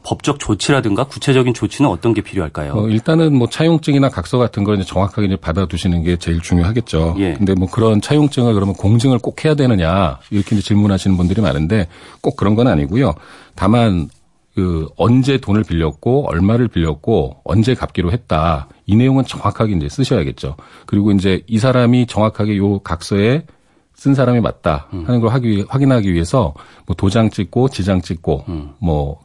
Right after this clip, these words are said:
Speaker 2: 신분증 사본을 붙이거나 하면 이제 좋고요. 물론 이제 인감 도장 찍고 인감 증명을 붙이면 이제 가장 좋겠죠.
Speaker 1: 음. 개인이 개인한테 뭐 어떤 구체적인 조치,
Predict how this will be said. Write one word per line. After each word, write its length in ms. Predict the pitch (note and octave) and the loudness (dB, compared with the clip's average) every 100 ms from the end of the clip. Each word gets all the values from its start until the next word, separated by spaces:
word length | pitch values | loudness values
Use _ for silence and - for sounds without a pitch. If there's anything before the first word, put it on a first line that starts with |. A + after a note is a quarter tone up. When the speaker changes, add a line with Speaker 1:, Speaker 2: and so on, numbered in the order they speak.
| _ | _
Speaker 2:
신분증 540 | - C#3+ C#3+ C3 A2 | -4 0 2 2 0
사본을 340 | G2 B2 A#2+ G#2+ | 0 0 2 0
붙이거나 480 | - - F#2+ F#2 F#2+ | -4 -8 -2 0 0
하면 200 | G2 E2 | 0 0
이제 100 | E2+ | -2
좋고요. 460 | D2 - A2 A2+ - - - | -4 -4 -2 -4 -6 -16 -10
물론 200 | G#2+ D3 | 0 2
이제 120 | C3 A#2 | 4 4
인감 320 | A2 C#3+ C#3+ | 4 4 4
도장 240 | C3 B2 | 2 0
찍고 540 | A#2 A2+ - C#3+ C#3+ D#3 | -2 -4 0 2 2 0
인감 480 | A2 C3 B2 A2+ G#2+ - _ | 0 2 4 2 0 -6 _
증명을 320 | - A2 A#2 | 0 2 2
붙이면 300 | G2+ - G#2+ | 0 -4 -4
이제 100 | G2+ - | -2 -4
가장 300 | - G2 F2+ | -4 -2 -2
좋겠죠. 480 | D#2+ - - C#2 - - G2 | -4 -8 -6 -8 -8 -10 -6
Speaker 1:
음. 300 | E2 D#2+ D2 - - - - - - | -6 -6 -10 -18 -20 -20 -20 -20 -20
개인이 640 | - - A#2+ F3 F#3 F3+ D#3+ | -12 0 2 4 4 4 2
개인한테 680 | - C3 D#3+ D3 C#3 G2+ D2 - _ | 2 2 4 2 0 -6 -8 -18 _
뭐 320 | G2 E2 C#2+ _ _ _ _ _ _ _ | -10 -10 -10 _ _ _ _ _ _ _
어떤 220 | G#2+ A2+ | -8 -6
구체적인 460 | - A#2 C3+ B2 A2 | -4 -2 2 2 0
조치, 480 | G#2+ - G2 A2+ | -4 -8 -6 -8